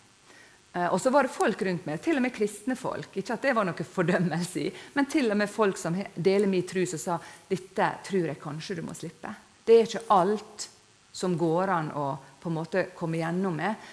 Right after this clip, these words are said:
Det er klart du kan få tilgitt, du kan bli fri selv,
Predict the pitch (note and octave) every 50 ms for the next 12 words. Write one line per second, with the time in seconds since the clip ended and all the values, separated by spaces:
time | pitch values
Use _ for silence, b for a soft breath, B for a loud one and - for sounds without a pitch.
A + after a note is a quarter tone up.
0 | B B G3 - A#3+ A#3 G#3+ A3+ F3+ E3+ - A3+ G3+ F#3 F3 D#3 - - - -
1 | - - E3+ D#3+ - B3+ B3 A#3 A3 G#3+ A#3 C4 B3 - - - B B B B
2 | F3 F3 - D#3+ D#3 D3 D3+ D3 - - G#3 A3+ G#3+ G#3 G3+ - A3 G#3 G#3 G#3+
3 | A3+